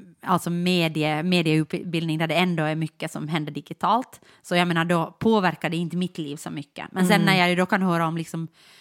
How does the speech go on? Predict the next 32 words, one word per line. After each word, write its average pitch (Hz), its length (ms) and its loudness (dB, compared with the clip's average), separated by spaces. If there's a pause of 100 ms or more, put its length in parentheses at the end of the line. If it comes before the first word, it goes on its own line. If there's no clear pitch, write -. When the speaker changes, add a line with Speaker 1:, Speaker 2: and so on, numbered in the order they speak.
(360)
Speaker 1:
förstås 226 400 0
när 185 80 0
mina 175 200 2
vänner 196 340 4
drabbas 156 500 -2
och, 151 220 -6
och 175 80 -6
du 190 120 0
liksom 170 340 -4
är, 156 140 -4 (240)
om 175 160 -2
de 165 60 -4
skulle - 140 -4
ha 175 40 2
stängt 180 280 -2
Alinas 170 500 2
skola, 147 360 -6
då 175 120 0
skulle 202 220 0
jag 170 80 4
ju 156 60 2
ha 160 100 2
liksom 156 240 -4
blivit 156 220 -4
jätteupprörd 160 680 0
bara 151 200 2
Speaker 2:
Mm. 165 140 4
Speaker 1:
liksom 165 280 0
i 156 40 -4
solidaritet 156 640 -4
med 170 100 -4
dig. 175 300 0